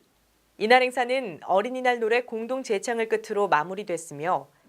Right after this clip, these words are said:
이날 행사에 참석한 벽진초 이 학년 안예준 학생은 다른 학교 친구들과 함께 뛰어놀고 나니 무척 재밌고 즐거웠다고 소감을 밝혔습니다.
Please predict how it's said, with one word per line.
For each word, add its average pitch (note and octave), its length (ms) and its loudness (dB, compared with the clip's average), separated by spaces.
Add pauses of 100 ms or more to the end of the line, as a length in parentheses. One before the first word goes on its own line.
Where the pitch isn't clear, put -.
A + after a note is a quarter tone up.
(120)
이날 A3 260 4
행사에 A#3 300 0
참석한 G#3+ 500 -2
벽진초 G#3+ 460 -4
이 F#3 160 -2
학년 G3 380 -2
안예준 G#3+ 440 -2
학생은 F#3+ 640 -6 (520)
다른 G#3+ 280 6
학교 C4 200 -2
친구들과 B3 560 2
함께 D4 420 -4
뛰어놀고 B3 440 0
나니 F#3 460 -4
무척 A3 360 0
재밌고 G#3+ 500 -2
즐거웠다고 F3+ 800 0
소감을 G#3 400 -2
밝혔습니다. C3 840 -8